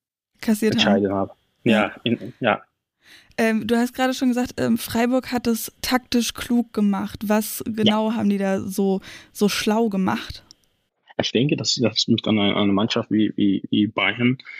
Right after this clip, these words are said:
Speaker 2: ähm, Freiburg muss verteidigen. Also, er muss diszipliniert sein und, und kompakt. Und, und das haben die gut gemacht. Und sehr,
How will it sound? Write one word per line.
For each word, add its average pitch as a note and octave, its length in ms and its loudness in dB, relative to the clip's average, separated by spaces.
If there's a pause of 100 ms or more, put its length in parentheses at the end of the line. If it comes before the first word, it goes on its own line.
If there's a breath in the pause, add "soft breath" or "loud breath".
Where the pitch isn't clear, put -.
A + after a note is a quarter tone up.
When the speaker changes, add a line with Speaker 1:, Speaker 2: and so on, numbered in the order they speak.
(260 loud breath)
Speaker 2:
ähm, G2+ 580 2 (480)
Freiburg A2+ 460 2 (140)
muss A2+ 240 2
verteidigen. - 680 -2 (100)
Also, G#2 160 0
er G#2 60 2
muss A2+ 340 0
diszipliniert A2+ 840 0
sein C#3+ 300 0 (160)
und, G#2 420 0
und G2 320 -2
kompakt. - 540 -2 (400)
Und, G#2 720 2
und A#2+ 120 2
das A#2 140 0
haben C#3 200 -2
die B2 80 4
gut B2+ 220 0
gemacht. A2 400 0 (320)
Und A#2 200 2
sehr, A#2+ 280 2